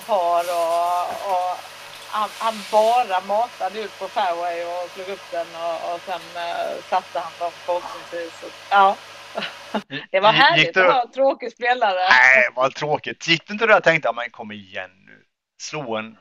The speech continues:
Speaker 2: slå en, något kul slag nu. Gör något spek-, gör något som jag piggar till lite här. Gå här liksom i fem timmar och titta på par."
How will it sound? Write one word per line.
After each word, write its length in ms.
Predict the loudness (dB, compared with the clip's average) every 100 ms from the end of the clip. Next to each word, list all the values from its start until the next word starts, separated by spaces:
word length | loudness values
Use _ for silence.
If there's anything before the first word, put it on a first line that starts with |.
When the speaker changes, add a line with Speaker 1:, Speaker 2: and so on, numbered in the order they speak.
| -20
Speaker 2:
slå 280 | -12 -8
en, 220 | -8 -8 -16
något 440 | -20 -16 -16 _
kul 460 | -6 -4 -6 -8 -18
slag 360 | -14 -12 -12 -12
nu. 80 |
Gör 280 | -4 2 2
något 200 | 2 -4
spek-, 220 | -12 -18 -14
gör 180 | -8 -6
något 120 | -6
som 100 | -6
jag 240 | -8 -8
piggar 240 | -14 -10 -8
till 220 | -8 -12
lite 240 | -14 -10
här. 160 | -10 -10
Gå 300 | -14 -12 -2
här 200 | 0 -2
liksom 280 | -6 -20 -20
i 40 |
fem 280 | -8 -8 -8
timmar 320 | -12 -14 -16
och 120 | -20
titta 200 | -18 -20
på 120 | -20 _
par." 220 | -16